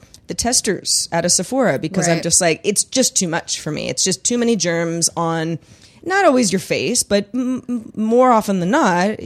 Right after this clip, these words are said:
Speaker 1: is your face or your eyes.
Speaker 2: Yeah. So I'm a gross person. Like, I'm just
Speaker 1: <laughs>
Speaker 2: gonna admit this now. Like, I am an incredibly anxious person, an incredibly type A person, but I'm a gross person.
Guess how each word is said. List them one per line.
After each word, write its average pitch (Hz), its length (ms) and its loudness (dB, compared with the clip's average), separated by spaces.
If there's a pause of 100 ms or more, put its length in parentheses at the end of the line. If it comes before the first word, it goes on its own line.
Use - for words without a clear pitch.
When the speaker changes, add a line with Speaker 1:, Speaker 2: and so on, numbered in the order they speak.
(160)
Speaker 1:
is 254 140 0
your 175 100 -2
face - 340 -4
or 151 40 -6
your 139 140 -8 (100)
eyes. 160 760 -2 (100)
Speaker 2:
Yeah. 214 340 0
So 247 180 -2
I'm 320 240 0
a 440 80 -2
gross 233 340 0
person. - 640 -8 (220)
Like, 196 200 0
I'm 220 280 2
just - 160 0
Speaker 1:
<laughs> - 20 -8
Speaker 2:
gonna 320 220 2
admit 233 240 -2
this 214 220 -8
now. 185 440 -2 (320)
Like, 214 180 -4 (120)
I 233 180 0
am 294 160 -2
an 247 80 -6
incredibly 190 440 -4
anxious 185 360 -8
person, 196 840 -6 (140)
an 170 40 -14
incredibly 190 400 -4
type 180 280 -8
A 185 120 -2
person, 165 640 -8 (200)
but - 80 -16
I'm 330 140 -6
a 254 80 -4
gross - 380 -8
person. - 360 -12